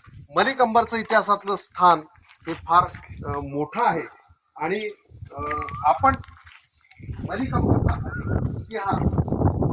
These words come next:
जाणून घेणार आहोत. आतमध्ये, अ, जाता येत नाही कारण त्याला, अ, लॉक लावून ठेवलाय. त्याचबरोबर याच परिसरात या बाजूला, माझ्या उजव्या बाजूला जी एक कबर तुम्ही पाहत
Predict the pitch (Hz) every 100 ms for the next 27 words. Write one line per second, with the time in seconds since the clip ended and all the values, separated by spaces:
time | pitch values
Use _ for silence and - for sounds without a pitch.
0 | - - - - - - - - - 156
1 | 208 226 - - - _ _ _ 147 -
2 | 185 190 202 - - 160 165 156 - 151
3 | 214 208 - 156 - - 160 165 175 -
4 | 160 151 147 160 202 190 180 185 - -
5 | 131 - - - _ _ _ _ 208 262
6 | 262 262 247 269 226 208 262 - 240 233
7 | 226 190 156 - - _ _ _ 156 196
8 | 202 196 190 160 165 190 165 185 220 214
9 | 208 220 202 220 - 208 196 196 202 202
10 | 175